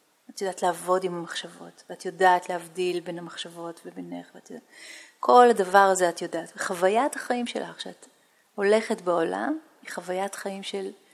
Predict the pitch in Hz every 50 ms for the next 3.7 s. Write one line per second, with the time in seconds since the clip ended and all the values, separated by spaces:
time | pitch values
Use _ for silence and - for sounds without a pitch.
0 | _ _ _ _ _ _ - 196 - - - - - - - - - - - -
1 | - 202 202 202 190 202 190 185 175 - 214 214 - - - - - 220 - 208
2 | 190 - - - - - - 233 269 302 - _ _ _ _ _ _ _ _ _
3 | _ _ _ _ _ _ _ _ - - - 226 220 196